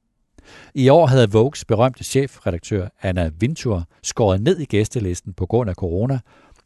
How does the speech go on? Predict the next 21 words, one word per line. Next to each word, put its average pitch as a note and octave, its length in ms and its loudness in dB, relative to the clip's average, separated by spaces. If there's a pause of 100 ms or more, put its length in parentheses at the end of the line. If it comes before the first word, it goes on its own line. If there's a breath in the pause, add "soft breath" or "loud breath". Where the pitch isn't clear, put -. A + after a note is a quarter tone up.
og B2+ 140 4
det C3 100 4
vagte A2+ 260 0
derfor C#3 240 0
opsigt, A#2 460 -2
at G#2+ 140 -6
hun G#2+ 180 -8
alligevel G#2+ 560 -2 (420 soft breath)
prioriterede A#2 600 0
unge D3 300 0
stjerner G#2 360 -2
fra F#2+ 180 -8
TikTok - 480 -4
og G2 100 -6
YouTube, A2+ 580 -4
og G#2 100 0
især E3 260 -2
stjernen B2+ 480 -4
over G2 180 -6
dem D2+ 200 -12
alle. F#2+ 280 -2